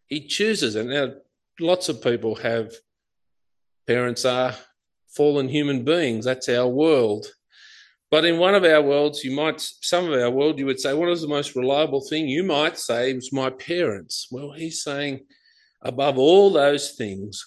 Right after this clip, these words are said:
God will never fail, even if my parents have failed me." This hope drives him on, God's great faithfulness to him.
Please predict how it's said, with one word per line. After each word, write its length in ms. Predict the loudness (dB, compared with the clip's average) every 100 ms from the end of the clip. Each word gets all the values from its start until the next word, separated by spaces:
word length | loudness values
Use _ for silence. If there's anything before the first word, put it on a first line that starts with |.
| -12
God 280 | -6 -4 -4
will 180 | -4 -6
never 440 | -6 -4 -2 -2
fail, 540 | -4 -8 -14 -16 -20 _ _ _ _ _ _ _ _ _ _ -8
even 260 | -6 -4 -8
if 140 | -8
my 140 | -10
parents 640 | -10 -14 -10 -10 -10 -16 -18
have 160 | -20 -20
failed 360 | -20 -20 -20
me." 200 | -20 _ _ _ _ _ _ _ _ _ _ _ _ _ _
This 300 | -4 -2 0
hope 360 | 0 0 -4 -20 _ _ _ _ -10
drives 480 | -2 0 2 0 -4
him 200 | -4 -4
on, 360 | -4 -8 -14 _ -10
God's 800 | 0 2 6 4 4 -2 -14 _ _ _ _
great 380 | -4 0 0 -2 -12 _ _ _ _ _
faithfulness 840 | -4 2 2 0 -10 -10 -10 -12 -10
to 180 | -10
him. 340 | -10 -14 -20